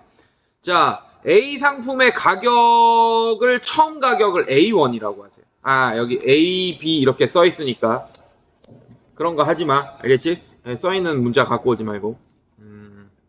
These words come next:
어, 이 상품의 원래 가격을, 음, 뭐라고 할까? 문자 하나 아무거나 갖고 와. K라고 해. 괜찮아? K 가격이라고 할 거야. 오케이? 근데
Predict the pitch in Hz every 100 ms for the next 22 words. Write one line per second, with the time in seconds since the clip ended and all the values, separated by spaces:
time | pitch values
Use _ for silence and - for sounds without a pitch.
0 | _ _ _ _ _ _ _ _ _ _
1 | _ _ _ _ _ - - _ _ _
2 | 120 120 120 120 120 113 _ _ _ -
3 | 196 247 233 269 247 247 254 151 147 180
4 | 254 285 269 - 170 170 160 156 180 107
5 | _ _ _ _ _ _ 120 117 120 120
6 | 120 120 120 120 113 _ - _ _ -
7 | 117 147 120 98 98 107 135 165 180 180
8 | 165 139 190 170 135 110 107 107 - -
9 | - 277 254 165 113 107 - 131 139 143
10 | - _ _ _ _ _ _ _ _ _
11 | _ _ - 233 233 185 151 139 127 113
12 | 107 107 101 107 104 104 151 160 _ _
13 | - 170 175 - -